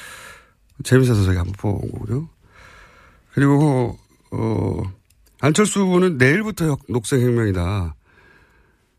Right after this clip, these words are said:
어, 요 대목도 의미는 알겠는데 사람들이 이제 붙잡아내서, 어, 왜 내일부터 녹색혁명이라고 <laughs> 진작에 녹색혁명이 일어났어야,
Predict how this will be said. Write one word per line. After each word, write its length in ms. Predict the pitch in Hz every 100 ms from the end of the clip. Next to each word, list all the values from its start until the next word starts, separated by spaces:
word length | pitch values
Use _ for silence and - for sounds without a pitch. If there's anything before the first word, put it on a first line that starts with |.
| _ _
어, 200 | 110 110
요 100 | 123
대목도 760 | 165 170 156 156 156 147 127 - _ _ _ _ _ _
의미는 340 | 143 180 202 190
알겠는데 600 | 127 120 107 120 113 85 76
사람들이 480 | - 143 143 131 113
이제 280 | 110 101 92 _ _ _ - _ _ _ _
붙잡아내서, 840 | 113 139 131 107 95 107 101 90 - _ _
어, 440 | 131 131 - 95 - _ _ _ _ -
왜 440 | 123 170 170 147 - _
내일부터 560 | 117 139 156 127 110 80
녹색혁명이라고 800 | 92 87 101 95 92 80 - 90
<laughs> 0 |
진작에 480 | - 110 101 117 107 - - _
녹색혁명이 520 | 113 - 117 117 117
일어났어야, 600 | 104 110 92 90 101 95